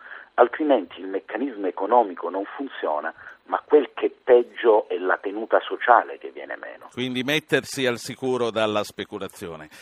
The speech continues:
Speaker 2: Eh, Presidente, come rafforzare il sistema di vigilanza per proteggere gli ottomila istituti europei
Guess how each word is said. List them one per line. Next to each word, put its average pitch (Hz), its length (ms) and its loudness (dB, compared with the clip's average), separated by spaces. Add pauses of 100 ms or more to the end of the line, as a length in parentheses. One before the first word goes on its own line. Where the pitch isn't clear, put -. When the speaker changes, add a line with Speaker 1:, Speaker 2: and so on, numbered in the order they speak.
(220)
Speaker 2:
Eh, 98 300 -4 (340)
Presidente, 175 640 0
come 240 260 -2
rafforzare 95 680 -4
il 95 40 -14
sistema 135 420 -4
di 120 100 -4
vigilanza 120 580 -2
per 110 200 -4
proteggere 117 640 -2
gli 107 120 -6
ottomila 113 440 -6
istituti 110 480 -8
europei 107 640 -2